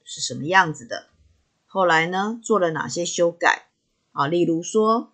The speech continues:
他重视人性的探索，增加了一些比较细腻的描述，或是他融入一个什么样的情境，好，等等。那这些剧情要素呢，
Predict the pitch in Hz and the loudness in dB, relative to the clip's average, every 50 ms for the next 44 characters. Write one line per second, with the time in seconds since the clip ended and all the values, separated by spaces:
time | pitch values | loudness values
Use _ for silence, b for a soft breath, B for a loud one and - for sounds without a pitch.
0 | _ _ _ _ - 170 170 170 170 175 180 190 220 - _ _ _ _ _ _ | _ _ _ _ -2 0 2 4 4 2 2 -2 -6 -12 _ _ _ _ _ _
1 | _ - - 208 175 165 - - - 180 170 147 147 147 160 - 240 220 180 170 | _ -4 -4 -2 -2 -2 -4 -4 -4 -4 -4 -2 -4 -4 -2 -2 -2 0 -2 -2
2 | - - - 208 185 160 - - - 135 - - - _ _ _ _ _ _ _ | -2 -2 -2 -2 -2 -4 -6 -6 -6 -6 -6 -8 -12 _ _ _ _ _ _ _
3 | _ _ _ _ _ - - 165 165 165 175 165 165 156 156 165 - 185 180 180 | _ _ _ _ _ -4 -2 -2 0 2 2 2 2 2 0 0 2 2 2 2
4 | - 135 - 170 165 160 160 - - 196 180 180 180 165 156 147 151 151 143 107 | 2 0 0 0 0 0 -2 -4 -4 -6 -6 -6 -6 -6 -6 -6 -4 -4 -4 -4
5 | 90 87 - - 240 233 - - _ _ _ _ _ _ _ _ _ _ _ b | -6 -6 -6 -4 -2 -2 -2 -4 _ _ _ _ _ _ _ _ _ _ _ b
6 | b b b _ - 196 180 - 190 190 180 185 180 170 151 160 202 226 220 190 | b b b _ -2 -2 -2 0 0 0 0 0 0 0 -2 0 2 2 2 2
7 | 180 175 180 165 160 - 147 123 135 160 202 220 208 190 165 156 - - 147 139 | 2 2 0 0 0 -2 -6 -6 -4 -2 -2 0 0 0 0 0 -2 -6 -8 -10
8 | 143 143 - 190 185 147 - _ _ _ _ _ _ _ _ _ _ _ _ _ | -14 -12 -8 -6 -6 -6 -6 _ _ _ _ _ _ _ _ _ _ _ _ _
9 | _ _ _ _ - 123 - - - - _ _ _ - 143 139 151 - 151 113 | _ _ _ _ -6 -6 -6 -6 -10 -16 _ _ _ -6 -6 -4 -2 0 0 0
10 | - - _ _ _ _ _ _ _ _ - 175 180 170 160 156 147 143 143 143 | -2 -4 _ _ _ _ _ _ _ _ -2 2 4 6 6 6 4 4 2 0
11 | - 208 226 220 208 - 247 220 - - 160 170 196 196 180 180 175 - - 196 | -2 0 2 2 2 2 0 0 0 -2 -4 0 2 2 2 2 0 -2 -6 -6
12 | 175 170 160 151 151 151 - 185 | -6 -4 -4 -4 -4 -6 -6 -8